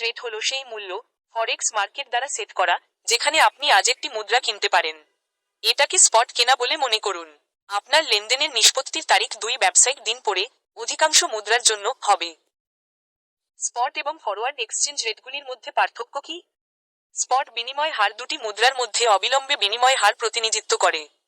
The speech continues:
যেমন, এটি সেই হারকে প্রতিনিধিত্ব করে যে হারে একটি কারেন্সি ঘটনাস্থলে অন্য ব্যবহার করে কেনা যায়। একটি ফরওয়ার্ড এক্সচেঞ্জ রেট, যদিও, ভবিষ্যতের তারিখে একটি মুদ্রা বিনিময় নিষ্পত্তি করতে ব্যবহৃত হার। ট্রিপের জন্য ইউরোর প্রয়োজন হলে আমি কি দিতে পারি?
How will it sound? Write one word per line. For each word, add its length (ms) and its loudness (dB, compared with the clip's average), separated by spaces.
যেমন, 320 2
এটি 220 0
সেই 240 6
হারকে 360 2
প্রতিনিধিত্ব 640 -4
করে 220 4
যে 140 4
হারে 280 2
একটি 200 -4
কারেন্সি 440 4
ঘটনাস্থলে 640 2
অন্য 240 -4
ব্যবহার 380 4
করে 200 2
কেনা 240 2
যায়। 240 2
একটি 260 -8
ফরওয়ার্ড 500 2
এক্সচেঞ্জ 500 4
রেট, 200 0
যদিও, 320 2
ভবিষ্যতের 600 4
তারিখে 420 2
একটি 200 -2
মুদ্রা 360 2
বিনিময় 380 0
নিষ্পত্তি 440 0
করতে 280 -2
ব্যবহৃত 420 -2
হার। 220 -6
ট্রিপের 320 -6
জন্য 260 -6
ইউরোর 320 -4
প্রয়োজন 400 0
হলে 220 0
আমি 160 0
কি 180 -2
দিতে 200 0
পারি? 220 4